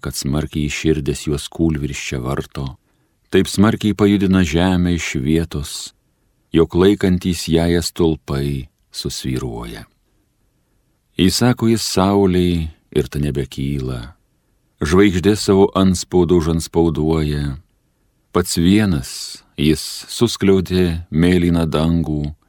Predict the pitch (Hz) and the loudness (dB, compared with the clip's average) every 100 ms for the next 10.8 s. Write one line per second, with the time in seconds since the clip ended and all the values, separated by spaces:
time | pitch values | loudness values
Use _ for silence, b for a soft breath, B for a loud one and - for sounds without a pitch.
0 | - 85 78 73 90 85 80 71 73 76 | -2 0 0 2 2 2 2 0 -2 0
1 | 78 82 82 85 80 78 78 73 76 - | 0 0 -2 -2 -2 0 -2 -2 -4 -6
2 | 78 73 76 73 67 64 60 - _ _ | -4 -2 -2 -2 -4 -6 -10 -18 _ _
3 | _ _ _ _ 80 110 113 - - - | _ _ _ _ 2 2 0 -8 -12 -10
4 | - - 104 107 95 90 85 80 76 67 | -6 0 2 2 0 0 0 -2 -4 -2
5 | 78 90 92 78 80 76 71 - 82 - | 0 2 2 0 -2 -4 -6 0 0 0
6 | 85 90 85 82 - - 78 76 76 71 | 0 0 0 -2 -6 -6 -4 -2 -2 -4
7 | 67 - _ _ _ _ _ - 98 113 | -6 -12 _ _ _ _ _ 2 4 4
8 | 113 113 107 101 110 107 - 95 90 98 | 2 2 2 2 0 -2 0 2 2 -2
9 | 90 - 85 90 90 82 71 69 69 65 | -4 -2 0 2 0 -2 -6 -6 -8 -8
10 | 65 65 60 57 - - - | -8 -8 -8 -10 -14 -14 -16